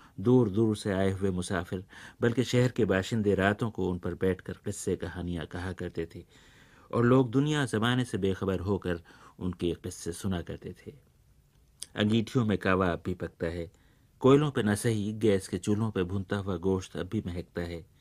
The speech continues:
तनूरों से सुर्ख नान आज भी निकलती है और घरों को लौटते हुए लोग गजरे अब भी खरीदते हैं। मगर किस्सा गोयों की वो आधी आधी रात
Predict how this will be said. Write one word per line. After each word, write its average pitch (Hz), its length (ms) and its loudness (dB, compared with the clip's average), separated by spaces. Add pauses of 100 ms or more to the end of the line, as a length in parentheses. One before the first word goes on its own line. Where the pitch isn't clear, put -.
(500)
तनूरों 131 420 6
से 110 220 0
सुर्ख - 400 -2
नान 90 420 -2 (440)
आज 107 260 -2
भी 101 80 0
निकलती 80 420 -6
है 85 200 -8 (600)
और 95 120 0
घरों 127 300 2
को 131 120 -2
लौटते 101 400 0
हुए 107 200 -2
लोग 95 420 2 (420)
गजरे 123 540 2
अब 113 160 0
भी 120 80 2
खरीदते 82 500 -6
हैं। 80 240 -14 (480)
मगर 170 200 2
किस्सा - 400 -2
गोयों 139 400 2
की 117 260 -10 (340)
वो 117 240 -2
आधी 123 540 0
आधी 104 320 0
रात 98 300 -2